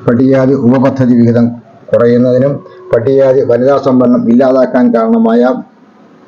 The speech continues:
സെൻസസിലെ അപാകത പരിഹരിക്കാൻ കഴിയാത്ത ഭരണസമിതി പട്ടികജാതി വിഭാഗത്തെ അപമാനിക്കുകയാണ്.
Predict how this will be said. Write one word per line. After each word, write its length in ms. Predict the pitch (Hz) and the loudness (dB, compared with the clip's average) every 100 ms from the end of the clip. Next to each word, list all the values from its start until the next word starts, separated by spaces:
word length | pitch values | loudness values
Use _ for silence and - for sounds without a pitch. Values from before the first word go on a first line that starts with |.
| - - - - - - 370 359 - | -20 -20 -20 -20 -16 -14 -12 -8 -4
സെൻസസിലെ 640 | 269 285 269 262 262 254 - | 0 0 -2 -4 -2 -4 -4
അപാകത 340 | 110 127 135 139 | -4 0 0 0
പരിഹരിക്കാൻ 560 | 123 117 117 - 117 113 | 0 0 -2 -2 -2 0
കഴിയാത്ത 400 | 110 113 113 113 | 0 0 0 -2
ഭരണസമിതി 600 | 107 107 113 117 117 131 - 117 | -2 -2 -2 -2 -2 -2 -2 -4
പട്ടികജാതി 500 | - 131 131 127 127 | -2 -2 0 0 0
വിഭാഗത്തെ 480 | 117 113 113 117 120 - - - | -2 0 -2 0 -4 -4 -20 -6
അപമാനിക്കുകയാണ്. 720 | 107 123 185 131 131 117 - | -2 0 2 2 0 0 -4